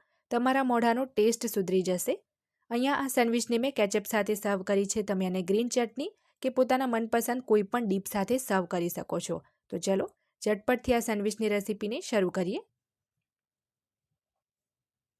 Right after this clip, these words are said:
તો એના માટે અહીંયા મેં છ નંગ વ્હાઈટ બ્રેડ સ્લાઇસ લઈ લીધી છે, જેની આપણે પહેલાં તો કાતરથી કિનારી કટ કરી લઈએ. છ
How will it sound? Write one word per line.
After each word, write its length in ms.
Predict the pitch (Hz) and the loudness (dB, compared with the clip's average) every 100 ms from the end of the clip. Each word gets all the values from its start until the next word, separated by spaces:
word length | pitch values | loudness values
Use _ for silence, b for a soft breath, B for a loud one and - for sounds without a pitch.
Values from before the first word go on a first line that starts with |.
| _ _ _ _ _ _ _ - | _ _ _ _ _ _ _ -6
તો 80 | - | -2
એના 200 | 233 285 | 2 4
માટે 260 | 269 247 | 4 4
અહીંયા 240 | 254 233 233 | 4 4 2
મેં 140 | 233 | 2
છ 160 | 233 220 | 0 2
નંગ 340 | 226 220 220 | 2 2 0
વ્હાઈટ 340 | 202 190 196 196 | 2 2 4 2
બ્રેડ 260 | 190 190 | 2 2
સ્લાઇસ 380 | - 196 190 - | 2 0 0 0
લઈ 120 | 180 | 0
લીધી 260 | 180 175 190 | 0 0 -2
છે, 220 | - 294 | 0 0
જેની 260 | 233 208 202 | 0 2 2
આપણે 240 | 190 233 | 2 0
પહેલાં 320 | 233 190 185 | 0 0 0
તો 140 | 185 269 | 0 0
કાતરથી 520 | 208 185 196 180 254 | 0 0 0 -2 -6
કિનારી 380 | 220 190 190 240 | -2 0 0 0
કટ 260 | 196 180 | -2 -2
કરી 220 | - 185 | -2 -2
લઈએ. 340 | 185 180 185 359 _ _ _ _ _ _ | 0 0 -2 -6 _ _ _ _ _ _
છ 20 | - | 2